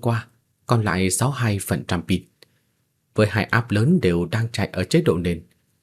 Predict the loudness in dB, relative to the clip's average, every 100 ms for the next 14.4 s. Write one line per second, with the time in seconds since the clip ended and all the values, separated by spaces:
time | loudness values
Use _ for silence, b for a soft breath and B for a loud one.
0 | _ -2 0 2 0 -2 -2 0 -2 -2
1 | -4 -2 0 0 0 2 0 -4 _ -2
2 | -2 0 0 0 0 2 2 2 0 0
3 | -2 0 0 0 0 -4 -2 -2 -2 -2
4 | -4 _ _ _ _ _ _ _ _ _
5 | _ _ _ 0 4 4 4 2 2 0
6 | 0 -6 _ -6 0 2 2 0 0 0
7 | 0 -2 -2 0 2 4 4 0 0 0
8 | 0 -2 -2 -4 -6 _ _ _ _ _
9 | _ _ _ _ _ _ -2 0 2 -2
10 | 0 0 0 2 2 2 2 2 0 0
11 | -2 -4 _ _ 4 6 8 6 4 2
12 | 2 2 0 -4 -2 -4 -4 _ _ _
13 | _ _ _ _ _ _ _ 0 0 0
14 | -2 -2 -2 -6